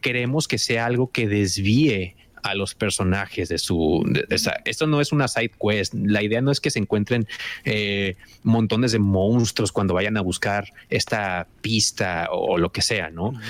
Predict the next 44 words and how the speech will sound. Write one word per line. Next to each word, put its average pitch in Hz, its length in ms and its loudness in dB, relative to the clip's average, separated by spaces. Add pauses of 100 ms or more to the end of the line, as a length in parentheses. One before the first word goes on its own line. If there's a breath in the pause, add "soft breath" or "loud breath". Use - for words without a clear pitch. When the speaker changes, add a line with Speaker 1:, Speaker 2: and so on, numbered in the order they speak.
(200 loud breath)
Speaker 1:
Realmente 117 760 0
es, - 420 -4
si - 240 0
se 117 140 0
dan 151 240 0
cuenta 170 720 2
o - 160 0
perciben 147 840 2
los 107 280 2
detalles 131 560 0
de, 107 320 2
de 101 180 0
lo 95 140 2
que 104 100 -2
la 95 120 0
divina 110 320 2
les 127 200 4
dijo, 123 300 2
simplemente 123 500 4
Speaker 2:
Ujú. 120 60 0
Speaker 1:
se 110 160 0
desvían 113 440 2
muy 147 280 4
poco 175 320 -2
en 160 80 4
el 131 100 2
camino 98 460 0
o 101 180 0
muy 120 240 4
poco 160 240 -4
por 123 140 0
este - 180 -4
que - 80 -2
otro - 180 0
camino, 98 400 2 (360 loud breath)
o 104 120 0
ven 135 200 2
esta 170 220 0
piedra 117 500 -2
que 98 160 -4
la 87 100 -2
divina 95 300 -2
les 98 140 0
describió, 92 520 -2